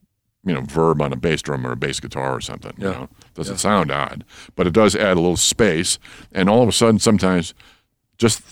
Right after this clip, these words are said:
Speaker 1: that alone will make, wow, now suddenly everything makes sense. You can listen to it and you think, "Gee, this sounds odd." You make it sound much more musical, I guess.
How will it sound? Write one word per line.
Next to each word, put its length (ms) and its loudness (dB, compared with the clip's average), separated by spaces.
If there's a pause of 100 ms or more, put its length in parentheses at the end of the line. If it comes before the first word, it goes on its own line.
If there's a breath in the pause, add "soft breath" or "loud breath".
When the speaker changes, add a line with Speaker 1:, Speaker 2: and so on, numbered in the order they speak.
(100)
Speaker 1:
that 340 2
alone 540 4
will 300 2
make, 400 -4
wow, 320 0 (320)
now 100 -2
suddenly 480 0
everything 240 -2
makes 200 -4
sense. 260 -2
You 100 -8
can 120 -10
listen 240 -4
to 60 -8
it 40 -8
and 80 -8
you 80 -4
think, 200 -8 (280 soft breath)
"Gee, 80 -2
this 140 -2
sounds 280 -6
odd." 300 -8 (600)
You 60 -6
make 180 0
it 40 -6
sound 220 0
much 180 -2
more 380 -4 (100)
musical, 420 -4
I 60 -10
guess. 300 -12